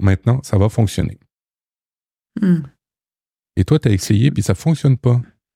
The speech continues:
Speaker 2: Ben oui, moi, j'ai lancé le karaoké, euh, parce que s-, depuis que la fonction existe, euh, ça m'arrive souvent de faire des,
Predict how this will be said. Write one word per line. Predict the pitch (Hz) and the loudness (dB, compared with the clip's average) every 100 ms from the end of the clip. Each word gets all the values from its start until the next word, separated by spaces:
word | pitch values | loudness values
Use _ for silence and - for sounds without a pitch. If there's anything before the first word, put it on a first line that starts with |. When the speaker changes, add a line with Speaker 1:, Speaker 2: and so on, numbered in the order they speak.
| _ _ _ _ _ _ _ _ _ _ | _ _ _ _ _ _ _ _ _ _
Speaker 2:
Ben | 185 180 | 2 4
oui, | 214 | 4
moi, | 285 233 | 4 4
j'ai | 202 | 2
lancé | 208 208 226 | 2 2 0
le | |
karaoké, | - 214 208 202 - 220 208 | 2 2 2 2 2 4 4
euh, | 175 | 2
parce | 160 | -4
que | - 180 | -6 -8
s-, | - 160 | -8 -4
depuis | 175 180 202 | -4 -2 -4
que | - | -2
la | |
fonction | 180 185 180 185 | -2 -2 -2 0
existe, | 180 160 190 - | 0 0 -4 -2
euh, | 165 147 143 147 | -2 -2 -2 -6
ça | - 160 | -6 -4
m'arrive | 165 170 | -2 -2
souvent | - 180 | -2 0
de | 180 | 0
faire | 170 | -2
des, | 147 147 | -4 -6